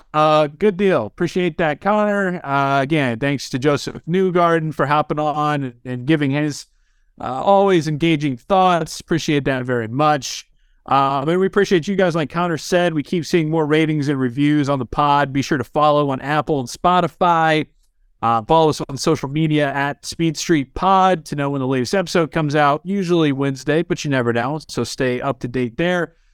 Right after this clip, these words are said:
Uh, off weekend this weekend. Connor, you got anything crazy? You doing Easter plans? What's going on?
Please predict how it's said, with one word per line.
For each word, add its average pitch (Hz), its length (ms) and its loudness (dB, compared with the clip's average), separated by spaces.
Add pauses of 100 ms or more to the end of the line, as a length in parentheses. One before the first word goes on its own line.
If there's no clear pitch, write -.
(140)
Uh, 143 300 2
off 240 240 2
weekend 233 340 0
this 226 180 -2
weekend. 226 480 0
Connor, 202 280 0
you 196 60 0
got 196 80 4
anything 196 280 0
crazy? 208 400 0
You 208 60 0
doing 175 180 -2
Easter 190 320 -2
plans? 202 560 0
What's 170 160 -6
going 196 220 2
on? 202 280 2